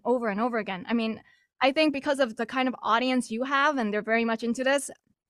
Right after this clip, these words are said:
first step is to be really, really clear. But then the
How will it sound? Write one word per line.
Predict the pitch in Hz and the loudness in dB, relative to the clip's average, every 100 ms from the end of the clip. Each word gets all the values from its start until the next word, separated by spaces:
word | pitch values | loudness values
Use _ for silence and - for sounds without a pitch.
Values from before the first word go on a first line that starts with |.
| - | 0
first | 269 285 | 0 2
step | - 233 - | 2 2 2
is | 202 | -6
to | - | -8
be | 196 185 | -10 -8
really, | 190 214 240 190 - - | -4 0 2 0 -6 -8
really | 202 196 | -6 -6
clear. | - 240 202 185 | -4 0 0 0
But | 220 - | -2 2
then | 247 247 | 2 2
the | 233 | -2